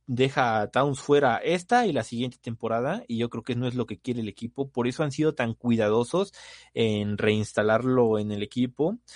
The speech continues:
Ahorita, ahorita lo que está haciendo Towns es un proceso de reacondicionamiento, volver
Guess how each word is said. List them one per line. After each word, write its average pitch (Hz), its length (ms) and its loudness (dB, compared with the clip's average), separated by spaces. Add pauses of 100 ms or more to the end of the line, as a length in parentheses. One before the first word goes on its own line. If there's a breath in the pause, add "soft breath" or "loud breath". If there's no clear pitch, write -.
(160 loud breath)
Ahorita, 110 840 2 (360)
ahorita 123 280 0
lo 117 80 0
que 113 80 -10
está 117 80 -2
haciendo 123 200 -2
Towns 120 280 -2
es 123 100 -4
un 131 120 -2
proceso 120 500 -4
de 107 380 2
reacondicionamiento, 110 1300 0
volver 117 580 2